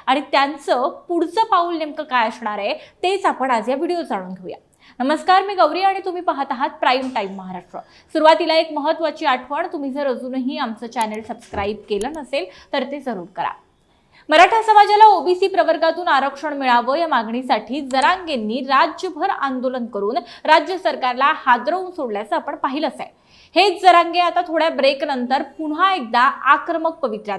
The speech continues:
दिसतायत. येत्या एकोणतीस ऑगस्ट रोजी जरांगेंनी पुन्हा एकदा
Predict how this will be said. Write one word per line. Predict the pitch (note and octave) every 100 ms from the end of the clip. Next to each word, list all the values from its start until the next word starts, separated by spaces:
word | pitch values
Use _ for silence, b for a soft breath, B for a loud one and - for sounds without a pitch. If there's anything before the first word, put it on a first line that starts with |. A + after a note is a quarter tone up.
| -
दिसतायत. | F#3+ - - _ B B -
येत्या | D4 G4
एकोणतीस | F#4+ G4+ G#4 G#4+ A4 -
ऑगस्ट | - C4 E4 E4+ D4
रोजी | A#3+ G#3+ C4
जरांगेंनी | B3 B3 D#4 D#4+ B3+ G#3 A#3+
पुन्हा | D#4 - _ D#4+ D4 D#4 G4+
एकदा | E4 G#3 G#3